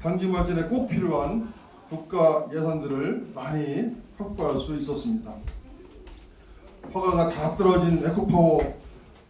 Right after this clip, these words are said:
화력발전소 건립을 막아냈으며, 당진의 철도 시설을 열 성문산단 일입철도는 예타 없이 심평 내양간 연입교원선은 예타 전에 국비를 따냈고,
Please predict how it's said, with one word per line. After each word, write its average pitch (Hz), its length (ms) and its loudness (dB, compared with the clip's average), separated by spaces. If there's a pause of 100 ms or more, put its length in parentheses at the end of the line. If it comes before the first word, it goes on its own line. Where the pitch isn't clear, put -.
(120)
화력발전소 214 720 10
건립을 147 460 6
막아냈으며, 120 840 0 (680)
당진의 165 360 2
철도 226 340 4
시설을 185 380 4
열 196 340 6 (540)
성문산단 208 840 6
일입철도는 156 920 0 (100)
예타 160 260 -4
없이 147 420 0 (760)
심평 190 380 0
내양간 160 320 4
연입교원선은 160 880 2
예타 170 220 -2
전에 156 180 0
국비를 180 400 -2
따냈고, 220 580 2